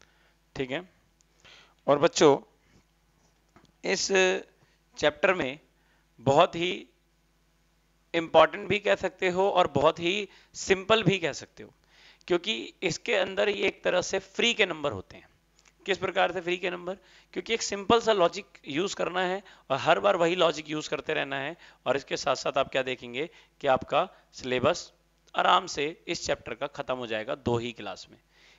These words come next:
एक class लगेगी आज की और एक class और लगेगी परसों की, और इस तरीके से आपकी class पूरी तरीके से, यानी ये chapter पूरी तरीके से ख़त्म हो जाएगा, ठीक है? तो देखिए भाई, probability क्या होती है, प्रायिकता क्या होती है?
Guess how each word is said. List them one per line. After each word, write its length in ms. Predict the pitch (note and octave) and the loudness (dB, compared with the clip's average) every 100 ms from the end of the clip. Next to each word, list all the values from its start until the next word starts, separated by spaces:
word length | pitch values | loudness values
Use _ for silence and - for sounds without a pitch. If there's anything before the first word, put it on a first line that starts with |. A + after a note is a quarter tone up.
| _ | _
एक 220 | E3+ F#3 | -4 -4
class 260 | F3+ D#3+ D#3+ | 0 -2 -2
लगेगी 340 | D3+ B2+ A#2+ B2 | -8 -10 -12 -6
आज 200 | A#2 A2+ | -4 -4
की 200 | - G3 - _ _ | -8 -14 -18 _ _
और 100 | A#2+ | -6
एक 260 | B2 F#3 F#3 | -4 -4 -4
class 260 | D3+ B2+ B2+ | 0 0 0
और 140 | A#2 | -2
लगेगी 240 | A2+ G#2+ C3 | -4 -8 -8
परसों 340 | C3+ C3 D#3 | -8 -4 -6
की, 200 | - C#3 - _ _ | -6 -10 -10 _ _
और 80 | B2 | -8
इस 140 | C#3+ - | -6 -6
तरीके 300 | B2+ A#2+ A#2 | -10 -8 -10
से 220 | - D3 _ | -8 -12 _
आपकी 320 | - - C3+ | -10 -8 -10
class 600 | C#3+ - - A#2+ A#2 D3+ - | -10 -14 -18 -2 -2 -2 -6
पूरी 160 | B2 A#2+ | -10 -8
तरीके 300 | A2+ G#2+ A2+ | -8 -8 -10
से, 220 | - G#3 - _ _ _ _ - | -6 -6 -6 _ _ _ _ -6
यानी 200 | A#2 B2 | -6 -4
ये 60 | |
chapter 260 | C3 B2 - | -4 -6 -6
पूरी 200 | - A#2 | -10 -10
तरीके 260 | A#2 A2 A2+ | -8 -8 -10
से 140 | F#3+ | -12
ख़त्म 220 | - - | -14 -16
हो 100 | F#2+ | -16
जाएगा, 720 | F2+ - _ _ _ _ _ - _ | -20 -20 _ _ _ _ _ -20 _
ठीक 120 | - D3+ | -12 -12
है? 120 | - _ _ _ _ | -14 _ _ _ _
तो 40 | E3+ | -2
देखिए 340 | E3 - G2 | -2 -2 -14
भाई, 180 | - G3 | -2 -2
probability 640 | - G3 E3+ F3+ F#3+ F#3+ A3 | 2 2 4 4 0 -8 -4
क्या 140 | F3 | 0
होती 260 | D3 A2+ - | 0 -2 -8
है, 60 | G2+ | -8
प्रायिकता 480 | - E3+ E3+ - - | 0 2 2 -2 -2
क्या 160 | F3 D3 | 0 -2
होती 320 | A2+ - F#2+ | -2 -10 -20
है? 120 | - | -20